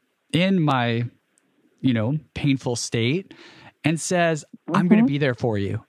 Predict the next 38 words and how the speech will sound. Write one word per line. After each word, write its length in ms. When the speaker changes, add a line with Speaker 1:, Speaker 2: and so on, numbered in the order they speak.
Speaker 1:
I 140
want 240
you 80
to 280
experience 800
me 220
through 240
this," 160
and 460
maybe 220
even 200
might 220
show 320
me 140
some 180
of 80
my 140
own 200
personal 540
blind 400
spots 600
that, 420
um, 560
you 180
know, 400
suffering 520
can 220
draw 420
out. 540
But, 200
but 140
there's 180
something 340
deeply 600
relational 1000
and 180
responsive 760
a-, 160